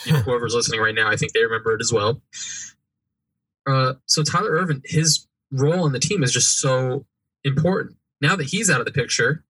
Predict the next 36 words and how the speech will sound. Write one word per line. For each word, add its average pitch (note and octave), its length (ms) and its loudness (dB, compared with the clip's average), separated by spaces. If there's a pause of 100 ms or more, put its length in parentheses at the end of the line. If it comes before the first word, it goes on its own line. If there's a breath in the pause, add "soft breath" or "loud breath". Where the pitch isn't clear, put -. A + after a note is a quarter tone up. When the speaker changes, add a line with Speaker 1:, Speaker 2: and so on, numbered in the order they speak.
Speaker 1:
you C3+ 120 0
bring D#3 180 2
in D#3 60 0
a D3+ 40 0
guy D3 140 2
like C3+ 140 -2
Tavon C#3+ 380 0
Austin, D3 440 0
who C3+ 80 0
not C#3 180 2
only A#3 200 0
has F#3 200 0
familiarity D3+ 720 0
with C#3 120 -2
Matt B2 160 2
LaFleur C#3 400 -2
from C#3 140 0
that - 120 0
two - 120 0
thousand C3 200 0
seven, C3 320 0 (220)
uh, A#2+ 180 0
seventeen B2+ 340 0
season C3 280 2
with A2+ 80 -2
the A2+ 80 0
Rams, B2 440 0 (800)
but C3+ 180 -2
he's E3 180 0
also A3 260 0
a D#3 40 -2
guy C3 240 0
who C#3 180 -2
has C#3 240 0
familiarity B2+ 520 0
with A#2 240 -4